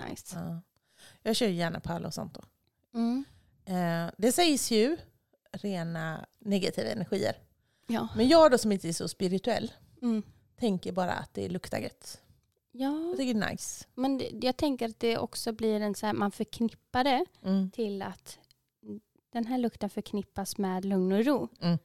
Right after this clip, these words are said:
Speaker 1: Att nu sätter vi oss ner och mediterar. Det är det
Speaker 2: Mm.
Speaker 1: den signalerar till
Speaker 2: Mm.
Speaker 1: hjärnan och hela kroppen.
Speaker 2: Mm.
Speaker 1: Hela systemet bara, ah, det är det här som gäller.
Speaker 2: Mm.
Speaker 1: Nu djupandas vi,
Speaker 2: Mm.
Speaker 1: typ.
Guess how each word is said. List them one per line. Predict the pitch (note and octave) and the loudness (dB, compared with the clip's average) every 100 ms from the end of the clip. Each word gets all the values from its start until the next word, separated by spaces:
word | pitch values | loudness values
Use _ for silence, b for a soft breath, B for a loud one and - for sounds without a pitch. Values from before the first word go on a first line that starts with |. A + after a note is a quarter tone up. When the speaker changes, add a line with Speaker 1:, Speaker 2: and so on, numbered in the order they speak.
| _ _ - | _ _ -18
Speaker 1:
Att | - | -8
nu | A#3 A#3+ A#3+ | -2 0 0
sätter | - G#3 A3 | -2 -6 -2
vi | G#3+ | -2
oss | - | -2
ner | G3+ F#3+ | -2 0
och | G3 | 0
mediterar. | F#3+ F#3+ - G3 F#3 A3 | -2 -4 -4 -2 -2 -2
Det | G3+ G#3+ | -2 -2
är | |
det | G#3+ G3 | 0 0
Speaker 2:
Mm. | F#3 F3+ | 2 2
Speaker 1:
den | F#3 | 0
signalerar | - G3+ G3 G3 G3 F#3 - G#3 | 0 2 2 2 0 0 4 4
till | F#3 | 4
Speaker 2:
Mm. | F#3+ | 4
Speaker 1:
hjärnan | F#3 F#3 F3+ F3+ F3+ | 6 4 4 2 2
och | |
hela | F#3+ F3+ | 2 0
kroppen. | - G3+ - _ A3 A3+ F#3+ | -2 -4 -4 _ -6 -4 -2
Speaker 2:
Mm. | E3+ E3+ E3+ - | -2 -2 -2 -4
Speaker 1:
Hela | G3+ | -2
systemet | G3+ - F#3 F#3 F#3 - | 0 0 0 0 0 0
bara, | F3 - | -2 -2
ah, | A3 A#3 | -4 -4
det | E3+ F#3 | -4 -6
är | |
det | E3+ | -4
här | E3+ G#3+ | -4 -6
som | - - | -6 -8
gäller. | - E2 - - | -10 -12 -12 -10
Speaker 2:
Mm. | F3 E3 - _ _ _ | -8 -8 -10 _ _ _
Speaker 1:
Nu | F#3+ F#3 F3+ _ | -10 -8 -10 _
djupandas | G3 F#3 - F3+ - - | -8 -8 -6 -12 -12 -14
vi, | - _ - | -16 _ -12
Speaker 2:
Mm. | E3 E3 | -6 -6
Speaker 1:
typ. | - | -8